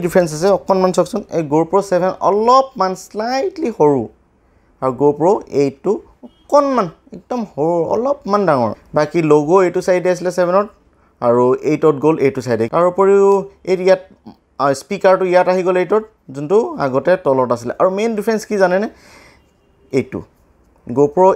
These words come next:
এইটত যোনটো মাউণ্ট ইয়াত, মাউণ্ট ইয়াত লগাব পাৰিব,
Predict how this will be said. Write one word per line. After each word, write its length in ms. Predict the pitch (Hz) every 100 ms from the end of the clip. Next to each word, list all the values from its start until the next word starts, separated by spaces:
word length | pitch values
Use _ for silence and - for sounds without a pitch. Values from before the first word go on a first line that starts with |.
| 156 165
এইটত 240 | 160 170 147
যোনটো 240 | 147 165 214 - _ _ _ _ -
মাউণ্ট 260 | 135 156 185 156
ইয়াত, 160 | 139 - - 113
মাউণ্ট 220 | 135 143 147 156 -
ইয়াত 140 | 147 139
লগাব 200 | 123 117 117
পাৰিব, 180 | 113